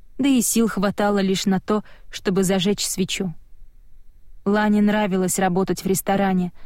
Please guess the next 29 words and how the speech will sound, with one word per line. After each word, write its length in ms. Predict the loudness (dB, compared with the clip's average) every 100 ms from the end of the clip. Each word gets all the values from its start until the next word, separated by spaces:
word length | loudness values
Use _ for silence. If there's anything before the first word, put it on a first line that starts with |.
| -16 -18 -8
так 140 | -6 -4
что 180 | -4
планы 460 | 0 2 4 4 2 -4 -12 0
на 160 | 2 2
собственный 560 | 0 -2 0 2 4
бизнес 560 | 2 2 2 0 0 -6 -16 -20 -12
были 280 | -2 0 2
такими 460 | 0 -2 2 2 4
же, 160 | 2
как 260 | 0 -2 2
мысли 380 | 2 2 2 2
о 100 | 0
детях, 560 | 2 2 0 -4 -8 -12 -20 -18 -12 -2
далекими 800 | 0 2 2 0 -2 0 0 -4 -10 -12 0
и 80 | 4
неоформленными. 1040 | 4 4 2 0 2 2 0 0 -2 -4 -10 -20 -16 -16 -16 -20 -20 -6
Она 280 | 0 2 2
жила 280 | 2 0 0
с 80 | 0
писателем, 800 | -2 0 0 0 0 2 2 -2 -14 -8
чьи 260 | -2 0
книги 400 | 2 2 2 2
завоевали 640 | 2 2 4 2 2 2 0
популярность. 920 | -2 0 0 0 -2 -4 -4 -8 -14 -18 -18 -18 -18 -20 -20 -20 -6
Он, 180 | 0 2
в 60 | 2
отличие 520 | 2 0 2 2 0
от 180 | 0 0
возлюбленной, 800 | 0 2 2 2 4 2 0